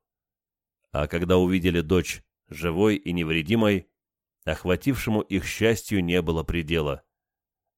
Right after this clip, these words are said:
Они не могли сразу осмыслить, как так могло произойти. От комнаты Марии с ее уютной постелью –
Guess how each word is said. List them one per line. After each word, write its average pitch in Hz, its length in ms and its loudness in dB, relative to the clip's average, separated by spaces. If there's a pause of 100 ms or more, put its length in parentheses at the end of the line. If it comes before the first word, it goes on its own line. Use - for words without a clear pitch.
Они 90 220 0
не 104 120 2
могли 104 320 2
сразу 92 360 2
осмыслить, 92 640 -2
как 101 300 -2
так 90 180 -2
могло 85 300 0
произойти. 85 720 -2 (640)
От 76 180 -4
комнаты 113 400 2
Марии 101 400 2
с - 140 -6
ее 95 240 2
уютной 92 480 -4
постелью – 104 720 -2